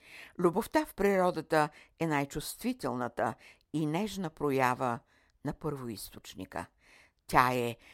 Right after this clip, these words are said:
която дава идеята, ясните представи за началото на живота в природата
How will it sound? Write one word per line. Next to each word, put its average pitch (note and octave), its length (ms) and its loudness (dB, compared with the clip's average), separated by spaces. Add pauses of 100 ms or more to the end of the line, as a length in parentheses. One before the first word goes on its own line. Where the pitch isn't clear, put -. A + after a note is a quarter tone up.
(140)
която C3 360 0
дава B2+ 280 0
идеята, A#2 640 -6 (400)
ясните C#3 540 2
представи C3+ 560 0
за C3 140 -4
началото B2 560 -2
на G#2 120 -8
живота A2+ 420 -4
в - 100 -20
природата D#3 640 -4